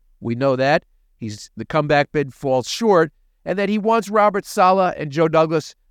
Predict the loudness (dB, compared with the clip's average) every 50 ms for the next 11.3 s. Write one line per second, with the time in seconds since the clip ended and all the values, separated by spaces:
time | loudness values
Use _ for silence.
0 | _ -4 -4 -2 0 2 2 2 2 2 2 2 4 4 2 2 -2 -2 -2 -2
1 | -2 -2 -4 -6 -10 -10 -6 -4 -2 0 2 0 0 -2 -4 -6 -4 -2 -2 0
2 | 0 0 0 -2 -4 -6 -10 -10 -8 -8 -6 -4 -2 -2 -2 -4 -6 -10 -6 0
3 | 2 4 4 4 2 0 -2 -4 -6 -6 -2 0 2 2 2 0 -2 -8 -8 -8
4 | -8 -8 -10 -2 2 4 4 4 2 0 0 2 4 4 4 2 0 -4 -10 _
5 | _ _ _ _ _ _ -8 -4 0 2 4 4 4 2 2 0 0 -2 -4 -4
6 | -2 -2 -2 0 -2 -2 -2 -2 -2 -2 -2 -2 -4 -6 -6 -8 _ _ _ _
7 | _ _ _ -8 -6 -2 -2 -2 -2 -2 -4 -4 -6 -8 -2 2 2 2 2 2
8 | 2 0 0 0 0 0 0 2 2 2 2 0 -4 _ _ _ _ _ _ _
9 | _ -4 -2 0 0 0 -2 -2 0 2 2 2 2 -2 -6 -6 -4 -4 -4 -4
10 | -2 0 0 0 0 -2 -2 -2 -2 -2 -2 -2 -4 -2 0 2 2 2 2 0
11 | -2 -4 -4 -4 -6